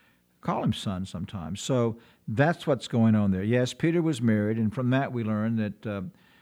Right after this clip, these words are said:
the, the qualification for a pastor being, uh, celibate is, uh, uh, contrary to Scripture. But that's all we know, is he had a mother-in-law,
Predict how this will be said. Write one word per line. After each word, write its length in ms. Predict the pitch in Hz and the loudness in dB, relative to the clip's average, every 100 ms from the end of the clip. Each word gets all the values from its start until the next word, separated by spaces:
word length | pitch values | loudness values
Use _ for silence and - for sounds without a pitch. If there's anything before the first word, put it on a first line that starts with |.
| _ - | _ -18
the, 100 | 156 - _ - | -18 -18 _ -12
the 140 | 113 - _ _ _ _ _ | -12 -14 _ _ _ _ _
qualification 920 | - 120 113 - 101 135 139 - 107 113 | -10 -6 -6 -6 -4 0 0 -2 -6 -8
for 180 | - 95 | -6 -10
a 60 | |
pastor 460 | - 101 113 - 110 | -6 -6 -6 -6 -8
being, 360 | 101 95 92 - - | -4 -4 -6 -10 -12
uh, 220 | 101 104 - | -12 -12 -16
celibate 580 | - - 139 92 107 - | -10 -6 -4 -6 -8 -12
is, 380 | 110 101 92 - | -10 -10 -10 -12
uh, 140 | 82 - - _ _ _ _ _ - 123 | -14 -12 -16 _ _ _ _ _ -14 -12
uh, 180 | 110 143 - _ _ | -10 -14 -20 _ _
contrary 480 | - 120 123 - 95 | -8 -4 -4 -4 -6
to 60 | 92 | -6
Scripture. 540 | - 156 165 - 78 - _ _ _ _ _ - | -8 -8 -8 -10 -12 -14 _ _ _ _ _ -6
But 220 | 123 110 - - | -4 -4 -8 -6
that's 280 | 127 131 - | -4 -4 -4
all 240 | - 160 | 0 2
we 140 | 170 165 | 4 4
know, 360 | 165 165 127 | 4 4 2
is 100 | 120 | 2
he 60 | 139 | 0
had 120 | 139 | 2
a 60 | 127 | 2
mother-in-law, 720 | 131 160 113 107 95 101 | 2 2 2 0 -2 -6